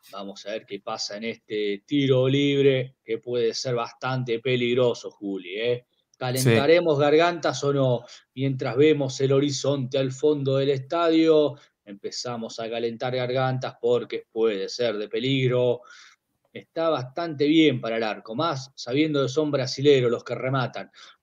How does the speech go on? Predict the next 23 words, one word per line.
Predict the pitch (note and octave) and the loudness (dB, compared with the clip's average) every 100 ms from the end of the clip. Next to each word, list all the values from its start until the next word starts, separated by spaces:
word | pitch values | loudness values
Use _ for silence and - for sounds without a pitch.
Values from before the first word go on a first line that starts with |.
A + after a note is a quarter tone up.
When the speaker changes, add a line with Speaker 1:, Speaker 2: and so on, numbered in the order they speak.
| E3+ | -2
Speaker 1:
Va | E3+ | 0
a | D#3 | 2
levantar | C#3+ C#3 C3+ E3+ E3+ C#3 | 2 0 -4 -2 -2 -2
Paranaense. | C#3+ C#3+ C#3+ F3 F3+ D#3+ D#3 E3 F3+ F#3+ G3+ G#3 G#3 G#3 G#3 G#3 G#3 G#3 G#3 G3+ G3+ G3+ G3 G3 F#3+ F#3+ F#3 F#3 F3+ F3+ F3 F3 | -4 -2 2 4 4 4 4 8 10 12 12 12 12 10 10 10 10 10 10 8 8 6 4 4 4 4 4 4 4 4 2 4
Increíble. | F#3 G3+ F#3 D3+ D#3+ E3+ F3+ D3+ A#2+ A2 G2 _ _ _ _ _ | 6 6 4 2 4 6 8 6 4 -2 -4 _ _ _ _ _
Increíble | B3+ C#4 A#3 G3+ G#3+ A3+ A#3+ C#4 C#4 A#3 A3 | 4 6 6 6 8 10 12 12 10 8 8
la | B3 A#3+ | 8 6
pelota | G3 G3+ A3 - F#3 F3+ D#3+ C3 - _ | 6 8 8 8 6 6 6 2 -14 _
que | C3 C#3 | -2 0
rebota | C3 D3+ D#3+ F3 F#3+ E3+ D#3+ | 2 2 6 8 8 8 4
en | D#3+ | 2
la | E3+ | 6
línea, | F#3+ G3 F#3 F#3 E3+ | 10 10 10 8 2
no | D3+ C#3+ | 2 0
sé | D#3+ D#3 | 0 0
si | D3+ | 2
en | D3+ | 2
el | D#3+ | 4
arquero | D#3 D3+ F#3 F#3+ F3 | 2 2 8 10 10
o | D3 D3+ | 8 6
en | |
un | E3+ | 2
jugador, | - F#3 G#3+ A#3+ A#3 A3 F#3+ | 0 6 8 10 10 8 6